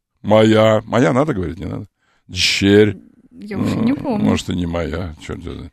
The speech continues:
Speaker 1: А?
Speaker 2: И, и, и накрываете своим, знаете,
Speaker 1: <laughs>
Speaker 2: полой своей.
Speaker 1: Нет, мне больше всего, знаешь, когда из священников мне больше всего нравится этот самый Хохфилд, или как его, в «Викингах».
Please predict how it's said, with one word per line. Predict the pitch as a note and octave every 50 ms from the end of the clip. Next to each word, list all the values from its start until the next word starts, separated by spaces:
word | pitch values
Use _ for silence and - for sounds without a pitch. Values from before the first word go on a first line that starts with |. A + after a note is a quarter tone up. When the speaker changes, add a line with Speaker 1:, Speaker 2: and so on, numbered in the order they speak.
| _ _ -
Speaker 1:
А? | - G#2+ B2+ D#3+ F3+ _
Speaker 2:
И, | - A3 - _
и, | - C#4 C4 - -
и | C4+ D4+
накрываете | C#4 C#4+ - - D4 C4 A#3 G#3 F#3+ F3+ F#3+ - -
своим, | - C6+ - - - - C6+ C6+ C6+ C6+ C6+
знаете, | C6+ C6+ C6+ - C6+ C6+ C6+ -
Speaker 1:
<laughs> | - C6+ -
Speaker 2:
полой | - - B3 A#3+ A3+ A3+ A3+ A3 G#3 G3+ -
своей. | - - A3 G#3 G#3 - - G3+ G3 A#3+ C4 - - _ - - - - - - - - -
Speaker 1:
Нет, | - E3+ D3+ D3+ C3 - - - -
мне | - B2 C3+
больше | C3+ C#3+ D3+ D3+ C#3+ F#3+
всего, | - - C#3 B2 B2
знаешь, | A#2+ C3+ D#3 F3 G3+
когда | - B2 G#2 - - - - - -
из | - -
священников | - - A2 - - F3 F3+ F3 C#3+ - A2+ G2+
мне | G#2+ G#2+
больше | G2+ A2+ A2 -
всего | - A#2+ A2+ A2
нравится | G#2+ A2 G#2 F2+ - G2+
этот | G2 F#2 G2 F#2 F2
самый | - - G2 E2+ D#2+ D2 D2 C#2+ - - - - _
Хохфилд, | - - D#3 F3 - - A#2 F2+ D#2 -
или | G2 F2 F2
как | - G#2 F#2 -
его, | F2+ F2 E2 D#2 D#2 D#2 D#2
в | D#2+
«Викингах». | F2 F#2 G#2 A2+ - - F2 D2 B1+ - - - -